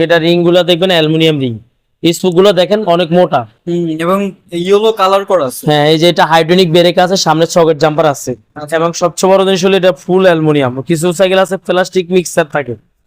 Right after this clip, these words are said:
Speaker 1: কিন্তু
Speaker 2: অ্যালুমিনিয়াম।
Speaker 1: ফুল অ্যালুমিনিয়াম, ফুললে ভাঙবে না।
Speaker 2: ভাঙবে না।
Speaker 1: সিট চাইলে আপনি ছোট বড় করতে পারবেন।
Speaker 2: করতে পারবে।
Speaker 1: এই যে দেখেন, এটা ক্যারিয়ার, রডের ক্যারিয়ার। এটা আপনি এক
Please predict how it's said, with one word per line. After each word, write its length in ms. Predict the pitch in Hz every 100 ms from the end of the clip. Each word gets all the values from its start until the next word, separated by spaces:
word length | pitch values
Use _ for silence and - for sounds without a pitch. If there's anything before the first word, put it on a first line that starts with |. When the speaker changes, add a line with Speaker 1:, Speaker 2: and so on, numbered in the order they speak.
| _
Speaker 1:
কিন্তু 140 | 139
Speaker 2:
অ্যালুমিনিয়াম। 360 | 170 185 190 160
Speaker 1:
ফুল 120 | 196
অ্যালুমিনিয়াম, 420 | 202 196 202 208
ফুললে 280 | 208 185 185
ভাঙবে 280 | 156 143 151
না। 100 | 135 120
Speaker 2:
ভাঙবে 260 | 147 - 147
না। 80 | 123
Speaker 1:
সিট 240 | - 170 143
চাইলে 180 | 185
আপনি 140 | 185 190
ছোট 160 | 175 170
বড় 220 | 175 185
করতে 260 | 170 180 -
পারবেন। 220 | 165 123 113
Speaker 2:
করতে 240 | - 156 190
পারবে। 220 | 165 151 160
Speaker 1:
এই 60 | 147
যে 80 | 135
দেখেন, 260 | 139 143 170
এটা 160 | 165 165
ক্যারিয়ার, 300 | 180 180 190
রডের 300 | 180 175 170
ক্যারিয়ার। 340 | 170 147 127 117 _ _ _ _ -
এটা 160 | 151 165
আপনি 160 | 165
এক 120 | 180